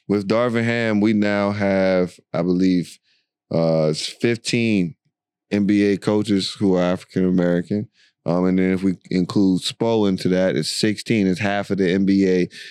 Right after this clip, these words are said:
is coached by, uh, minorities. And I believe,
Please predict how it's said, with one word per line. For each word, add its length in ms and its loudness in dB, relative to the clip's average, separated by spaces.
is 180 -4
coached 460 -4
by, 460 0
uh, 120 -2
minorities. 760 0
And 100 0
I 80 2
believe, 640 0